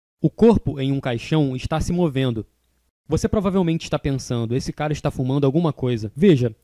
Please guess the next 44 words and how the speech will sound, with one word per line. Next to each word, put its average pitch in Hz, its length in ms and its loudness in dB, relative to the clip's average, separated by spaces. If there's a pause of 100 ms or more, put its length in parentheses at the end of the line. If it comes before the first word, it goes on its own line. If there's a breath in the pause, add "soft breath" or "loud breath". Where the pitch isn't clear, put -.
se - 140 0
o 175 60 4
corpo 226 280 4
em 208 60 4
um 196 80 0
caixão 151 340 0
não 135 140 2
estivesse 139 420 -2
se 147 100 -4
movendo, 123 600 0
como 220 160 2
ele 233 80 2
se 214 100 -4
transformaria 160 640 0
em 139 80 -4
pó? 107 280 -4 (800 soft breath)
Está 180 240 0
sempre 240 400 0
em 220 40 2
movimento, 180 600 0
está 135 280 -2
sempre 170 360 -2
vibrando, 135 540 0 (140)
tudo 262 240 4
vibra. 127 400 -2 (360)
Nós 131 220 4
vivemos 175 380 4
em 196 80 2
um 190 100 2
oceano 190 400 2
de 170 80 0
movimento. 147 580 0
Pegue 233 220 0
o 240 40 4
microscópio 175 680 2
e 139 40 0
olhe 147 140 2
para 160 160 -2
uma 160 140 0
parede 143 320 -2
sólida. 117 500 -4 (840)
Não 143 200 2
é 220 60 2
sólida, 127 540 0